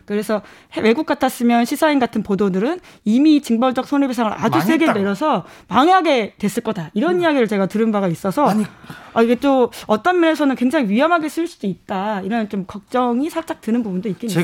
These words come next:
Speaker 1: 있습니다.
Speaker 2: 언론사에 있는 사람들 중에 소송을 가장 많이 당한 사람이어서, 예, 그래가지고 소송을 너무 많이 당해가지고 소설, 소송기도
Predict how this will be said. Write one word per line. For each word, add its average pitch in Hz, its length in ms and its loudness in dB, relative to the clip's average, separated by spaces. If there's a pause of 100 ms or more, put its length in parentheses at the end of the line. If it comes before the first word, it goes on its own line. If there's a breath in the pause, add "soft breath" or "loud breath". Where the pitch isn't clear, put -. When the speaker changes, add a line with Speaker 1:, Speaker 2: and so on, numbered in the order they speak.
Speaker 1:
있습니다. 165 200 2
Speaker 2:
언론사에 202 1600 0
있는 175 240 0
사람들 151 380 -6
중에 127 460 -10 (200 soft breath)
소송을 240 440 -2
가장 220 320 -4
많이 175 260 0
당한 202 380 -4
사람이어서, 110 500 -10 (240)
예, 117 220 -8 (100)
그래가지고 190 340 -2
소송을 226 300 -6
너무 240 200 -2
많이 190 220 -2
당해가지고 151 460 -6
소설, 240 400 -6 (400 loud breath)
소송기도 214 800 -2